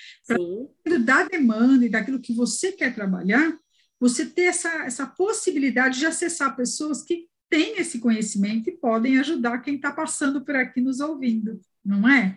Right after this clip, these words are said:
Speaker 2: É, porque ajuda muito, né, Silvia? Ter,
Speaker 1: Sim.
Speaker 2: ter esse planejamento não é, assim, uma coisa às vezes, a palavra planejamento pode trazer, né, pra essa mulher uma sensação que ela tem que preencher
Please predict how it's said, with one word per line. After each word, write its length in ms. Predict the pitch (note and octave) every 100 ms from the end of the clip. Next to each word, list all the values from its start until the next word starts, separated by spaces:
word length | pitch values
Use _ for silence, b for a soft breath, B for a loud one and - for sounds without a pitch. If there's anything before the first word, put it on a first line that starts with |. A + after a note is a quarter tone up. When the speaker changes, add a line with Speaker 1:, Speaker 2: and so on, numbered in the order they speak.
| -
Speaker 2:
É, 380 | F3 F3+ A3+ A3
porque 260 | - A3+ C4
ajuda 400 | C4 B3+ C4 C#4+
muito, 560 | C4+ A3+ A#3 C4+ B3+ A#3+
né, 160 | B3
Silvia? 400 | B3 G#3 G3 G3+ -
Ter, 400 | C4+ C#4 B3+ A3+
Speaker 1:
Sim. 80 | A3+
Speaker 2:
ter 140 | C#4
esse 180 | C#4 C#4+
planejamento 1080 | - A#3 G#3+ G3 F#3 F3 E3+ G3 A3 G#3 -
não 200 | G3 G#3
é, 120 | B3 C4
assim, 300 | B3 A#3+ A3+
uma 160 | G#3
coisa 540 | G#3 G3+ G3 G3 F3+ F3+ B B B
às 140 | - A#3
vezes, 240 | C4+ - _ _ -
a 80 | A#3+
palavra 680 | B3+ A#3+ A#3 A#3 A3+ G#3+ -
planejamento 800 | G#3 F#3+ F3+ E3+ E3 G#3+ A#3+
pode 320 | A3+ A3+ A3+ A#3+
trazer, 680 | A3+ A3+ G#3 G3+ A#3 C#4 G3
né, 180 | G#3 G#3+
pra 180 | G3+
essa 260 | G3 G3 F#3
mulher 360 | F3 F3+ A3 B3
uma 140 | A#3+ A#3+
sensação 880 | A3+ G#3+ D#3+ - - A3+ B3 B3+
que 80 | B3
ela 160 | C4 C#4
tem 180 | D#4+ E4+
que 120 | F4
preencher 680 | - D#4+ D4+ - D#4 D4+